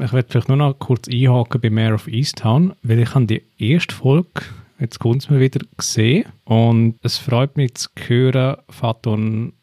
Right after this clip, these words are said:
dass du eigentlich von Serie schwärmst. Ich habe bei der ersten Episode, als ich die gesehen habe,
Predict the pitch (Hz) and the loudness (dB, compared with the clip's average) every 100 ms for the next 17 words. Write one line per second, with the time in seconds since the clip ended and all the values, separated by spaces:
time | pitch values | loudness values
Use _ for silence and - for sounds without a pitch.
0 | _ 113 - 104 - 110 - 107 107 - | _ -8 -6 -6 -4 -6 -2 -2 -2 -4
1 | 104 110 160 - - _ _ 113 143 175 | -2 0 -2 -4 -18 _ _ -2 -2 0
2 | 156 127 110 110 135 156 151 - 107 123 | -2 -2 -4 -2 -2 -2 -4 -6 -2 0
3 | 160 156 127 107 104 _ - - 143 131 | 2 0 0 0 -4 _ -8 -2 0 2
4 | 151 | 0